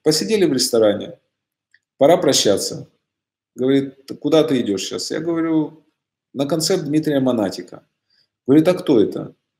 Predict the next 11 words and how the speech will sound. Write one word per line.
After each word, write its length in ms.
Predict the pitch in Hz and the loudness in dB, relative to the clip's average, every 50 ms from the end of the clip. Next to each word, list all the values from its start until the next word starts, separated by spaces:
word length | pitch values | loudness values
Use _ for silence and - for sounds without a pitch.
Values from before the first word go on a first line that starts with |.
| _ _ _ _ | _ _ _ _
Я 240 | - 113 131 156 156 | -6 -2 0 0 2
говорю: 400 | 160 165 170 170 170 170 170 165 | 2 2 2 2 2 2 0 0
«Ну 220 | 165 170 185 196 | -2 -4 -4 -2
вот 320 | 196 190 185 175 - - - | -2 -4 -4 -4 -10 -18 -14
артист, 520 | - - 139 143 - - 208 220 - - - | -6 -4 -4 -4 -4 -6 -6 -4 -6 -4 -6
который 340 | 139 131 - 156 151 151 143 | -6 -2 0 0 0 2 0
собирает 540 | - - 147 135 151 165 180 175 165 - | 0 0 0 2 4 4 4 4 2 0
уже 440 | 156 143 151 156 151 143 139 147 - - _ _ _ | -2 0 2 4 4 4 2 0 -6 -12 _ _ _
олимпийский 580 | 123 127 143 151 147 - 175 151 135 - - 135 | 2 4 4 4 2 0 0 -2 -2 -2 -4 -6
стадион 640 | - - - 143 143 170 175 156 123 104 101 - - | -4 -2 -2 -2 0 2 4 4 4 2 0 -2 2
полный». 480 | - 147 127 104 98 95 92 87 80 | 4 4 4 4 2 0 -6 -8 -12